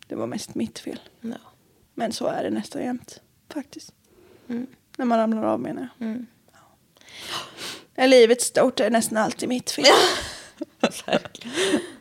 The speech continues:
Speaker 1: Nej, men, eh, så det var ju ett äventyr. Jag har blåmärken över hela armarna. Men jag landade ganska mjukt
Speaker 2: Mm.
Speaker 1: på rumpan.
Speaker 2: Ja, det är bra. Det är bra.
Speaker 1: <laughs> Men sen så var jag och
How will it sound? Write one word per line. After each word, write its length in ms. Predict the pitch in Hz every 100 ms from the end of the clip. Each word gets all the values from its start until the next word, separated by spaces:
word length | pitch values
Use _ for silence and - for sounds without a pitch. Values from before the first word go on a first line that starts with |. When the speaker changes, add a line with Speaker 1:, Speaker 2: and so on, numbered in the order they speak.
| _
Speaker 1:
Nej, 340 | 226 233 240 240 -
men, 480 | 240 247 247 240
eh, 220 | 247 240 247
så 100 | 285
det 120 | 359
var 80 | 370
ju 40 |
ett 80 | 349
äventyr. 540 | 339 247 233 254 247
Jag 60 | 269
har 80 | 262
blåmärken 580 | 285 269 226 214 254 254
över 120 | 247
hela 180 | 240 214
armarna. 680 | 214 220 202 202 214 226 240 _
Men 140 | - 208
jag 60 |
landade 320 | 220 208 202
ganska 260 | 202 202 214
mjukt 480 | 196 196 - - -
Speaker 2:
Mm. 280 | 214 208 -
Speaker 1:
på 120 | -
rumpan. 540 | - 214 208 226 240 302 -
Speaker 2:
Ja, 140 | 202 190
det 80 | 180
är 60 |
bra. 160 | 160 240 208 - - - - -
Det 180 | 247 -
är 40 | -
bra. 160 | - 214 - - -
Speaker 1:
<laughs> 300 | - - -
Men 140 | 233
sen 280 | 247 294 302
så 120 | 294
var 280 | 285 262 247
jag 280 | 233 233 - -
och 500 | 240 233 226 -